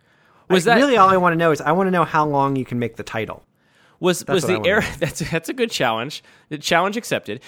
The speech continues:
Speaker 1: Was the airplane seat one more specific than the exact streetlight outside my window?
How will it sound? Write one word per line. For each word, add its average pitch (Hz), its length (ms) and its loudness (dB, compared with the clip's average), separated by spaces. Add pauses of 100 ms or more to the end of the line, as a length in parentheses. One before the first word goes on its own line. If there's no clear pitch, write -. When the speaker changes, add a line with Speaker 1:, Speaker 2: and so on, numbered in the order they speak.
(140)
Speaker 1:
Was 190 140 2
the 220 100 -4
airplane 247 360 0
seat 247 180 -6
one 220 200 -2
more 196 200 -4
specific 185 500 -6
than 151 380 -4
the 135 320 0 (260)
exact 131 400 -2
streetlight 143 540 -4
outside 135 340 -4
my 131 140 -4
window? 147 420 -6